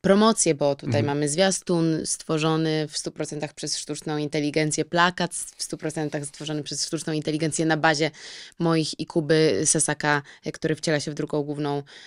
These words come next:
Speaker 1: e, postać, e, na bazie naszych zdjęć. Więc też, mm, nie mam takiej ugruntowanej opinii na temat tego, e, co myślę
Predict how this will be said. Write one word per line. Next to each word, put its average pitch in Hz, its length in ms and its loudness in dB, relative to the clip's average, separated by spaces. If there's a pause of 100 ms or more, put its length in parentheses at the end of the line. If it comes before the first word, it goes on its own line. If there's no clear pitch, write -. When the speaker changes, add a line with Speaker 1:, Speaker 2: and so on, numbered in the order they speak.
(160)
Speaker 1:
e, 143 260 2
postać, 151 640 -4
e, 143 680 -2
na 156 120 -2
bazie 156 260 2
naszych 156 300 0
zdjęć. 170 480 4 (600)
Więc 196 580 6 (460)
też, - 480 8 (180)
mm, 170 680 4
nie 226 100 8
mam 214 160 6
takiej 180 480 4
ugruntowanej 180 1000 4
opinii 160 760 4 (260)
na 156 100 2
temat 151 480 -2
tego, 156 220 2
e, 147 40 -2 (580)
co 165 540 4 (300)
myślę 165 840 4